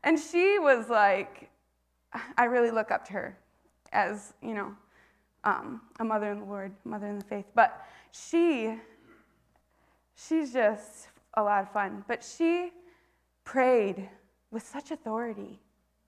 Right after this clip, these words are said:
right? With such, like, she knew that what she was gonna pray was gonna happen, right? And there was just, like, this assurity.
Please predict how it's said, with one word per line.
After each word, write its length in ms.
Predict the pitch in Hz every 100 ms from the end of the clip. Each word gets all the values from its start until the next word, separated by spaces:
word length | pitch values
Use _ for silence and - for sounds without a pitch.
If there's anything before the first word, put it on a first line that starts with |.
| _ _ _ _ _ _ _ _ -
right? 280 | 220 233 247 - _ _
With 140 | 240 240
such, 720 | - - 240 277 - - - - _ _ _ _ _ _ _ _ _ _ _
like, 160 | 226 -
she 260 | - 285
knew 580 | 302 196 196 269 180 175 - _
that 140 | -
what 200 | 208 247
she 240 | - 294 302
was 140 | 330
gonna 200 | 339 359
pray 220 | 359 359
was 160 | 311 233
gonna 160 | 220 175
happen, 560 | 190 190 - - - - - -
right? 340 | 233 269 254 - - - - _ _ _ _ _ _ _ _ _
And 180 | 262 277
there 140 | 269
was 140 | 294 240
just, 220 | 254 -
like, 200 | 220 220
this 180 | 214 214
assurity. 1000 | 208 - - 262 294 330 233 180 -